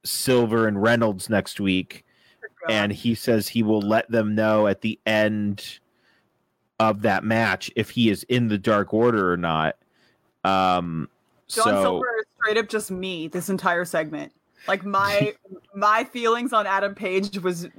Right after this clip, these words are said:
Speaker 2: expressed through John Silver. Also, who is the tiny little guy that was standing next to Uno? The one that's shorter than John Silver.
Speaker 1: It's probably, um, I think it's Five.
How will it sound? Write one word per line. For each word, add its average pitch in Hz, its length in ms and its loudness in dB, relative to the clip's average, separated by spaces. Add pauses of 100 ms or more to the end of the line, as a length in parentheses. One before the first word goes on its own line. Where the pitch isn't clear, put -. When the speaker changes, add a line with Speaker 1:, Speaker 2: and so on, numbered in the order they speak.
(300)
Speaker 2:
expressed - 600 -2
through 196 160 0
John 175 280 0
Silver. 160 420 -2
Also, 208 300 0
who 311 180 -2
is 427 140 -2
the 370 120 -6
tiny 254 380 0
little 226 260 -2
guy 190 260 0
that 190 100 0
was 190 120 -8
standing 185 320 -2
next 180 220 -6
to - 160 -2
Uno? 180 400 0 (320)
The 220 80 0
one 262 140 2
that's 285 220 0
shorter 208 480 -2
than 190 140 -8
John 175 220 -2
Silver. 160 540 -4
Speaker 1:
It's 123 220 2
probably, 127 600 2
um, 87 600 0 (180)
I 104 140 0
think 151 240 -2
it's - 160 -4
Five. 101 640 0